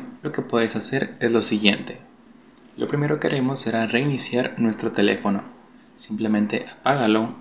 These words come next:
déjalo un minuto y vuélvelo a prender. En dado caso de que el problema persista, lo que haremos será entrar en las configuraciones de nuestro teléfono. Después entramos en aplicaciones y notificaciones.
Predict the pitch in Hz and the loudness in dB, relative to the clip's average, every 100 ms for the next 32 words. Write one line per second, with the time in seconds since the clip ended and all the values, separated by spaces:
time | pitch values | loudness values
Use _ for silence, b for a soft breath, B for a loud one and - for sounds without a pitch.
0 | - 110 101 107 110 - 160 175 123 123 | -4 -2 0 0 0 -2 -2 0 2 0
1 | 131 127 - - 175 165 113 110 107 - | 0 -2 -6 -4 0 2 2 4 2 2
2 | 98 98 - - - - - - - B | 2 2 -4 -14 -20 -20 -20 -20 -20 B
3 | B B B - 135 156 175 160 123 131 | B B B -8 -2 2 2 2 2 2
4 | 127 120 - 117 - 104 110 104 104 - | 2 2 2 0 0 4 4 4 2 -2
5 | 131 - 147 - 127 139 - - - - | -4 -2 -2 -2 -4 -6 -14 -20 -12 -4
6 | - 127 123 - 113 120 - 117 110 143 | 0 2 2 2 2 0 0 -2 0 0
7 | 147 - 117 104 - 123 127 143 147 143 | 0 0 0 0 0 -2 0 0 2 2
8 | 143 131 135 - 117 110 104 - 107 143 | 0 0 -2 -4 0 0 0 -2 2 2
9 | 147 117 117 127 - - - - - - | 4 2 2 0 -8 -20 -20 -20 -20 -20
10 | - - - - - - - - - - | -20 -20 -20 -20 -20 -20 -20 -20 -20 -20
11 | - 117 - 117 113 120 123 127 131 117 | -8 -6 -2 0 0 0 0 0 0 0
12 | 104 107 104 110 147 135 135 135 - 110 | 2 2 2 0 0 0 -2 -6 -2 -2
13 | 107 104 110 123 - 156 143 147 - | 0 -2 -2 0 0 0 0 -4 -8